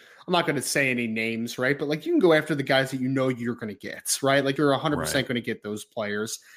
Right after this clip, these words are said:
Speaker 1: and not take any chances. But usually those guys are a little bit of the lower ceiling type of players, maybe a little bit of high floor guys.
Speaker 2: That's how you
Speaker 1: And
Speaker 2: have a losing
Speaker 1: you're
Speaker 2: record against top fifteen teams during your career, like Brian Kelly did.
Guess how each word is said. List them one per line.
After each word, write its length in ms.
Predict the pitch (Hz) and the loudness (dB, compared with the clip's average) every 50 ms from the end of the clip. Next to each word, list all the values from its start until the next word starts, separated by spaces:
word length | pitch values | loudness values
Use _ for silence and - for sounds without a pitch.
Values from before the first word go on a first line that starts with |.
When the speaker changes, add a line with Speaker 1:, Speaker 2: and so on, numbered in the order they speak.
| - - - | -18 -6 -2
Speaker 1:
and 120 | - 165 170 | 0 2 4
not 180 | 170 170 170 170 | 4 2 2 2
take 140 | 180 156 | 0 0
any 160 | 160 156 147 139 | 2 2 0 0
chances. 640 | - - 156 156 170 175 - 269 311 349 - - - - - _ _ _ _ | 0 0 0 0 0 0 -2 -4 -4 -4 -4 -6 -10 -16 -20 _ _ _ _
But 140 | 185 196 196 | 2 4 4
usually 240 | 226 240 226 - 233 | 4 2 4 4 4
those 220 | 208 202 185 185 | 6 6 6 6
guys 280 | - 180 175 175 165 160 | 4 4 4 4 4 2
are 60 | 170 160 | 2 2
a 40 | 151 | 2
little 220 | 156 160 160 156 | 2 2 2 2
bit 100 | 160 160 | 2 2
of 140 | 156 147 143 | 0 2 4
the 280 | 165 165 170 175 175 - - _ _ - 123 | 4 4 4 2 0 -4 -12 _ _ -16 -6
lower 280 | 123 135 156 170 202 220 | -2 0 2 2 2 2
ceiling 380 | - - 339 339 311 269 190 | 2 0 0 2 2 2 0
type 240 | 139 - 165 135 120 | 2 0 -2 -2 -2
of 100 | 123 - | -6 -6
players, 480 | - 135 120 113 104 101 101 104 104 127 | -4 -4 -4 -2 -4 -6 -10 -12 -8 -6
maybe 200 | 139 147 156 180 | -6 -2 -2 0
a 20 | |
little 160 | 185 196 196 | 2 2 2
bit 80 | 196 190 | 2 0
of 80 | 190 | -2
high 220 | - - 185 196 208 | -2 -2 0 0 0
floor 400 | 208 - - 285 277 254 208 160 | -2 -4 -4 -2 2 2 2 2
guys. 240 | 147 135 123 117 107 | 4 2 2 2 2
Speaker 2:
That's 80 | 104 | 2
how 80 | 104 117 | 4 4
you 80 | 110 110 - | 4 4 2
Speaker 1:
And 20 | |
Speaker 2:
have 160 | - 113 110 104 | 2 2 2 2
a 80 | 101 | 0
losing 300 | 98 104 120 123 107 113 | 2 2 2 2 4 4
Speaker 1:
you're 80 | - 98 | 4 4
Speaker 2:
record 320 | 107 113 110 - 101 95 | 4 2 2 0 -2 -2
against 360 | 95 90 95 90 85 - - | 0 0 -2 -2 -2 -6 -8
top 260 | - - 101 - - - | -2 -2 -2 -2 -2 -2
fifteen 440 | - 95 - - - 110 101 95 | -4 -6 -4 -4 -6 -6 -6 -4
teams 300 | - - 110 107 101 87 | -4 -2 -2 -2 -2 -4
during 240 | - - 92 92 92 | -6 -6 -6 -4 -4
your 140 | 90 85 87 | -6 -6 -8
career, 340 | - - - 95 95 92 87 | -10 -6 -2 -2 -2 -2 -2
like 180 | 87 87 87 - | -6 -6 -6 -6
Brian 260 | - 90 90 87 85 | -4 -2 -2 -4 -4
Kelly 280 | - - 90 87 85 80 | -4 -4 -4 -4 -6 -8
did. 220 | - - - | -12 -16 -18